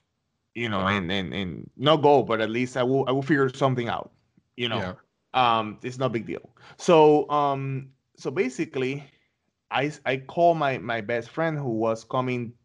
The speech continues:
Speaker 1: for that show. He was the guy who actually trained me, and said, "Hey, would you,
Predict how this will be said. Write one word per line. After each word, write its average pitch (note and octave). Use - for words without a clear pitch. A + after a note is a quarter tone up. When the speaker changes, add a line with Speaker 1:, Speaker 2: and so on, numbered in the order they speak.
Speaker 1:
for A2+
that A2
show. B2+
He C3+
was B2+
the B2+
guy A#2
who A#2+
actually G#2+
trained C3+
me, G#2
and A#2
said, A#2
"Hey, C3
would A#2
you, D#3